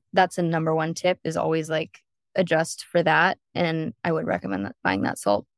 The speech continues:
You get it in a big box and it lasts you forever. Um, another tip is make sure your oils are good. They actually do go bad. People forget that your <laughs> oils have an expiration date and they will go rancid.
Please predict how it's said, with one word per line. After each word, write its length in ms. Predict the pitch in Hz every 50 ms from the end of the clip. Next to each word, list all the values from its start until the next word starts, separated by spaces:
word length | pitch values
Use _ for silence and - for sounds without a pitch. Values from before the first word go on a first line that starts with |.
| _ -
You 100 | 185 180
get 120 | 180 175 170
it 40 | 170
in 60 | 165
a 40 | 160
big 160 | 147 151 143 143
box 260 | 151 151 151 - -
and 80 | 160
it 40 | -
lasts 240 | - - 170 - -
you 60 | 175
forever. 440 | - - - - - - - 226 - _ _ _ _ _ _ _ _ _ _ _ _ _ _ -
Um, 440 | 170 185 175 170 170 165 156 156 - - _ _ _ _ _ _ -
another 340 | 202 190 185 185 196 202 190
tip 320 | - - 190 185 180 - - -
is 400 | 170 175 170 165 165 165 - -
make 140 | 214 226 233
sure 180 | - - 254 240
your 80 | 226 -
oils 400 | - 170 156 147 156 170 180 185
are 100 | 190 196
good. 340 | 190 202 202 202 202 202 208 - _ _ _ -
They 120 | 185 190
actually 340 | 190 185 185 - - 220 202
do 180 | 180 175 175 170
go 140 | 185 170 160
bad. 320 | 165 151 156 160 175 -
People 220 | - 170 - 165 170
forget 440 | - - 185 170 160 147 156 - - - -
that 200 | - 165 - -
your 140 | 180 165
<laughs> 40 | -
oils 480 | 190 190 220 214 269 277 254 - - - _ _ _ _ _ _ _
have 220 | - 185 175 165 175
an 100 | 170 156
expiration 600 | 156 160 - - - 156 160 170 - - 190 196
date 280 | 190 196 208 220 196 - -
and 120 | 180 175
they 40 | 170
will 80 | 160 175
go 160 | 180 175 175
rancid. 640 | 165 165 156 151 156 170 - - 202 208 208 196 -